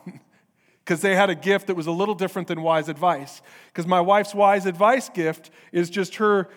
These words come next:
doing the hard work in the trenches with someone, helping a, a wife think about her marriage. That's not as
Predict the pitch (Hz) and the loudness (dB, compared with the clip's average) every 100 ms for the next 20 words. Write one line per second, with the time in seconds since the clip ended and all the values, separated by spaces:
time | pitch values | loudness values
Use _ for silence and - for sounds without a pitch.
0 | - 202 202 185 185 208 196 196 196 208 | -8 -2 0 0 4 4 4 0 0 -2
1 | 175 170 214 220 190 175 170 185 170 170 | -4 -2 -2 -2 -6 -6 -4 -2 -2 -2
2 | 175 170 - - 196 202 196 185 - - | -4 -8 -10 0 2 2 -4 -6 -12 -2
3 | 170 170 170 165 160 185 202 175 - - | 0 0 -2 -4 2 4 4 0 -6 -20
4 | _ - 202 185 180 175 - 180 165 190 | _ -6 -6 0 2 2 0 -4 -2 0
5 | 226 165 151 - - - _ _ _ _ | 0 0 -2 -8 -16 -20 _ _ _ _
6 | _ _ _ _ _ _ _ _ _ 180 | _ _ _ _ _ _ _ _ _ -2
7 | 185 202 202 196 - - | 0 2 2 0 -4 -14